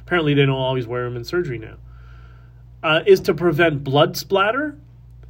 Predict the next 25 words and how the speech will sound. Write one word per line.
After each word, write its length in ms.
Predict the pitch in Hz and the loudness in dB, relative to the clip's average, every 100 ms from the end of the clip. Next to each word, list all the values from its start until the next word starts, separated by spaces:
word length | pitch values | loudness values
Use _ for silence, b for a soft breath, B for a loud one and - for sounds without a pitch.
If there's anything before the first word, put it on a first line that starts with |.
| b b b b - | b b b b -2
and 380 | 165 165 156 151 | 0 2 0 -4
filings 760 | - 185 185 208 202 202 196 | -2 2 4 4 2 0 -4
for, 160 | - 151 | -4 -2
like, 140 | 139 | -2
when 140 | 139 | -2
they're 100 | 127 | -4
cutting 360 | 123 - 135 123 | -6 -8 -6 -6
bone 380 | 117 113 156 170 | -6 -6 -6 -8
in, 160 | 135 | -10
like, 140 | 120 120 | -10 -10
a 60 | |
serious 360 | 117 143 143 147 | -8 -2 -2 -2
surgery, 380 | - 160 190 220 | -4 -4 -4 -6
from 220 | - 156 | -6 0
those 180 | 165 170 | 0 0
filings 560 | - 160 165 170 160 | 0 0 2 0 -4
getting 300 | 143 147 143 | -2 -2 0
into 200 | 143 139 | -2 -2
the 160 | 131 123 | -4 -4
air 220 | 131 175 | -2 -2
for, 460 | 180 - 123 120 120 | -6 -6 -4 -4 -4
what's 180 | 147 147 | -6 -6
it 60 | |
called, 160 | 139 123 | -8 -8
mesothelioma? 880 | 135 139 139 143 131 127 139 185 | -8 -8 -8 -6 -4 -4 -6 -8